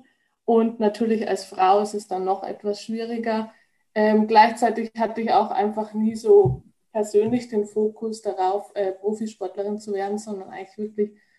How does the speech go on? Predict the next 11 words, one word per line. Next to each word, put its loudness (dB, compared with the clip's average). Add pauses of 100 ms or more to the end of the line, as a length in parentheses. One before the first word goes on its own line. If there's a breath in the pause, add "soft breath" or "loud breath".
zu -8
studieren 0
und, -2
ähm, 0 (420)
ja, 0
das -8
Beste -6
so -4
aus 0
mir -4
rauszuholen. -2